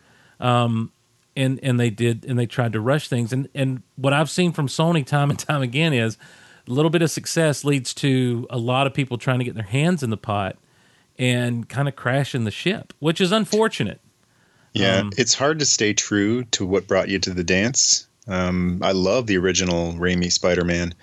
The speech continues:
Speaker 2: and I, I like the second one too. It's
Speaker 1: Yeah.
Speaker 2: kind of that Superman one, two, three,
Speaker 1: Yes,
Speaker 2: and
Speaker 1: yeah.
Speaker 2: Lethal Weapon one, two.
Speaker 1: Mm.
Speaker 2: So, uh, I like the second one, and then the third one, I,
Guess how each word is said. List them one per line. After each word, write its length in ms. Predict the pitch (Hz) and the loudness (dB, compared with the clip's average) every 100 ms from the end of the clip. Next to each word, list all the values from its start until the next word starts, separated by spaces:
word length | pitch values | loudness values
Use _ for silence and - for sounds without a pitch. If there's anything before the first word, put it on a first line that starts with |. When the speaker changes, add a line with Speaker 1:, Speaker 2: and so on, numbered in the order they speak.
| - - - _ - | -20 -20 -20 _ -4
Speaker 2:
and 500 | 101 101 104 104 101 - - - _ | 0 2 2 2 2 0 0 -4 _
I, 120 | 147 | -4
I 200 | 156 143 | 0 2
like 220 | 147 143 | 2 0
the 80 | 143 | 2
second 320 | 110 123 117 | 2 2 0
one 120 | 107 98 | 0 0
too. 260 | - 104 | 0 0
It's 200 | 85 160 | 0 0
Speaker 1:
Yeah. 40 | - | 0
Speaker 2:
kind 180 | 104 | 0
of 260 | 95 82 - | 0 -2 -4
that 200 | 95 85 | 0 2
Superman 800 | - - 95 92 92 92 92 90 87 | 2 0 0 0 2 0 0 -2 -4
one, 360 | 90 90 90 | -2 -2 0
two, 280 | 90 87 85 | 0 0 0
three, 260 | 85 85 85 | 0 0 2
Speaker 1:
Yes, 420 | 147 82 82 - | 0 0 -6 -6
Speaker 2:
and 80 | 135 | -4
Speaker 1:
yeah. 120 | 131 - | -2 -2
Speaker 2:
Lethal 260 | 95 92 | 0 2
Weapon 440 | 90 90 90 90 87 | 0 0 0 0 -2
one, 120 | 87 | -2
two. 140 | 90 90 - - - - | -4 -6 -12 -14 -14 -10
Speaker 1:
Mm. 140 | 113 104 - 143 | -8 -8 -12 -4
Speaker 2:
So, 360 | - 120 117 | 0 2 0
uh, 180 | 113 127 - | -2 -10 -6
I 100 | 143 | -2
like 200 | 139 151 | 0 0
the 60 | - | 0
second 320 | - 120 117 | 0 0 0
one, 160 | 107 104 | -2 -2
and 160 | 101 | -2
then 100 | 101 | -2
the 60 | 101 | -2
third 220 | 92 104 | 0 0
one, 180 | 107 104 | 0 0
I, 240 | 101 95 | 0 -2